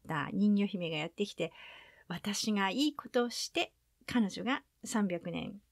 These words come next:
から一年引かれて天国へ行けるようになるかもしれない。まあ、ちょっと、こう、いい子になりましょうねっていうお説教っぽいお話ではありました。最後の方ね。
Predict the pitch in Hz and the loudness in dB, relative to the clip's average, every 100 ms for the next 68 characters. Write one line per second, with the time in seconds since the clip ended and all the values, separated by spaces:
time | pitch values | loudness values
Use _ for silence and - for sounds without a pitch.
0 | - - 180 175 - 247 254 196 - 214 | -12 -6 -4 -6 0 4 6 4 0 2
1 | 214 208 - 190 - - 202 165 - 71 | 4 4 4 2 0 -2 -2 -2 -6 -8
2 | - 214 220 - - 220 214 180 226 240 | -4 0 0 -2 2 4 4 2 0 0
3 | 190 175 - 175 - - - - - 254 | -2 -4 -6 -6 -8 -12 -18 -18 -4 0
4 | 339 - 622 - 392 370 - - - - | 2 4 4 4 2 2 0 -12 -16 -20
5 | _ - 247 254 233 208 190 156 196 285 | _ 6 8 10 8 8 6 4 4 2
6 | 339 - 233 180 175 208 240 285 349 330 | 4 6 6 4 0 2 2 4 6 6
7 | 208 240 277 - 190 165 160 - - - | 6 4 2 0 2 2 -2 -4 -14 -20
8 | - 170 180 226 247 - - 285 285 294 | 0 2 4 4 2 0 0 4 6 4
9 | - _ - 370 359 262 160 185 175 226 | -4 _ 0 4 6 6 6 2 4 4
10 | 240 233 - 240 233 - _ 196 208 392 | 4 2 -2 0 0 -4 _ -2 4 8
11 | 349 247 - - 175 147 135 156 - - | 8 8 4 -4 -6 -4 -4 -6 -8 -10
12 | - 202 180 170 156 175 185 277 | -4 -2 -2 -6 -8 -8 -4 -4